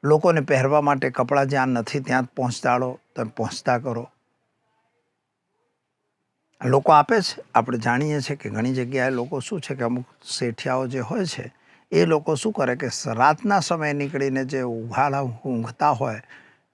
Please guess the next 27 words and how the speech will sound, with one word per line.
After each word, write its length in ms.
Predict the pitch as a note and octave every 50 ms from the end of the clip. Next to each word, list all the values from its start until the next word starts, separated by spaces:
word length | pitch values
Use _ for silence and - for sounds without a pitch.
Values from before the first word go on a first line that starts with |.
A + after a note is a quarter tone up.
| _ _ -
એમના 300 | C#3+ D3+ D3+ C#3+ C#3 B2+
ઉપર 340 | A#2+ A2+ A2+ - A#2+ A2 - -
એ 200 | B2+ A#2+ A2+ G#2
ધાબળા 460 | F#2 - - - D3 D3 C3+ C3 A#2
નાખીને 500 | A2+ A#2 B2 B2 - - - - F#2+ G2
જતા 280 | G#2 A#2 A#2 - - -
રહે 160 | - - F2+
છે. 200 | - - - B2+
કોણે 360 | - - B2 C3 D3+ E3+ E3+
આપ્યું 300 | D3+ D3 D3+ - E3+ C#3
એ 120 | C3 C3+ C3
ખબર 300 | - - B2 B2+ B2 A#2+
પડવા 340 | - B2+ A#2 A2 A#2+ B2
દેતા 320 | A2+ A#2 A2+ A2 - A#2+ G#2+
નથી, 340 | G#2 G2+ G2 - - - -
એટલે 320 | - - D3 C#3+ C#3+ C3+
એ 40 | C3
ગુપ્ત 340 | C#3 E3 G3+ F#3+ - - -
થયું. 340 | A2+ - - - - - - _ _ _ _ _ _ _ _ _ _ _ _ _ _ _ _ _ _ _ -
તમારે 300 | - D3+ E3+ F#3+ G3+ G#3
પણ 200 | F#3 F#3 D#3+ D#3
એ 60 | D3
ગુપ્ત 320 | C3+ B2+ B2+ B2 - -
દાન 260 | C3+ A#2 A#2+ B2+ C3 B2
ખરેખર 420 | - - - A#2 A#2 - - A#2
આપવું 460 | A2+ G#2+ G#2+ - - B2+ D3 G#3 G#3 - _ _ _ _ _ _ _ F#3+ A2+
જોઈએ. 320 | G#2 - - E2+ D#2 -